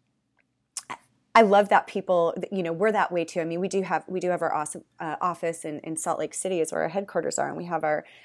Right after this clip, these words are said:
amazing production team there. But we've got writers, voiceover artists. Um, we have people that are literally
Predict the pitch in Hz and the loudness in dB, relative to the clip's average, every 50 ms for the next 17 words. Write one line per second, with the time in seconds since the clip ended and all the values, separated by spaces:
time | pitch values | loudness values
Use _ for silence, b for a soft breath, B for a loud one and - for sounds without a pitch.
0 | b b 185 180 180 175 - 165 160 - - 170 160 170 - - - 180 170 165 | b b -4 -4 -2 -2 -4 -6 -8 -8 -6 -4 -4 -4 -4 -8 -10 -10 -10 -8
1 | - - 160 156 156 143 147 143 b b b b b b _ _ _ 220 220 208 | -8 -8 -6 -6 -6 -6 -8 -10 b b b b b b _ _ _ 6 8 8
2 | 175 151 - - b b b b b b b _ 170 185 180 180 - 151 147 - | 6 6 4 0 b b b b b b b _ -2 -2 -2 0 -2 -4 -4 -4
3 | 165 165 165 170 165 170 160 160 160 160 - 160 165 160 165 160 - 175 156 147 | -2 0 2 2 2 2 0 0 -2 -2 -4 -2 0 0 0 0 -2 -4 -6 -4
4 | 156 156 - - 160 156 151 156 151 151 151 151 - - - - - - - - | -6 -8 -4 -4 -4 -4 -4 -4 -4 -4 -4 -6 -8 -10 -12 -10 -12 -14 -14 -12
5 | 160 143 135 135 127 - - - 180 185 180 - - - - 190 185 - - 165 | -12 -12 -10 -10 -12 -12 -8 -4 -4 -4 -4 -4 -14 -8 -6 -6 -4 -2 -2 -2
6 | 156 143 160 151 147 143 143 143 160 - - 185 170 196 196 196 190 175 156 156 | -2 0 -2 -2 -2 0 -2 -2 -4 -6 -8 -2 0 2 2 4 2 2 2 0
7 | 151 151 147 151 - | -2 -2 -4 -6 -8